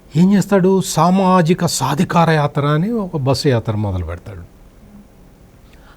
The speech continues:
అరే, నువ్వు ఇచ్చింది అంత రెడ్లకు కదయ్యా, నువ్వు సామాజిక సాధికార యాత్ర ఏంటి అంటే,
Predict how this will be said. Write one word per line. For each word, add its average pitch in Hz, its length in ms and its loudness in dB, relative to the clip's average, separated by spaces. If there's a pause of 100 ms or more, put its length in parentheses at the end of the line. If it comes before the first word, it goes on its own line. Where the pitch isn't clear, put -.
అరే, 262 160 4
నువ్వు 220 260 4
ఇచ్చింది 254 380 4
అంత 226 180 2
రెడ్లకు 196 440 4
కదయ్యా, 185 580 4 (420)
నువ్వు 233 200 6
సామాజిక 240 600 2
సాధికార 240 540 2
యాత్ర 220 480 2
ఏంటి 226 260 2
అంటే, 127 520 0